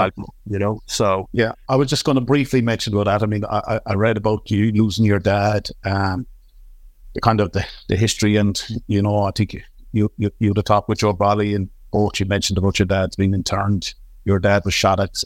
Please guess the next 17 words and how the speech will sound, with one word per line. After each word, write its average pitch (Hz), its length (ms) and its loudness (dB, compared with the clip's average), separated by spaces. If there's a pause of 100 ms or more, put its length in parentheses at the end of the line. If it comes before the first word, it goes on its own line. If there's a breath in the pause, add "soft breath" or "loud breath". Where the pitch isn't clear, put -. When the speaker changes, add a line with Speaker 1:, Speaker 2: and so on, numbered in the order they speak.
Speaker 2:
at - 180 -2 (120)
sixteen. 98 800 0 (380)
He 101 80 0
was 92 100 0
interned 104 380 4
by 101 120 4
nineteen. 98 540 2
Then 107 180 4
you 104 80 2
had 95 200 0
your, 92 180 0
obviously, 98 340 -2
your 92 120 0
brother 98 280 0
dying. 98 400 0 (680)
Um, 95 440 0 (180)
and 104 260 0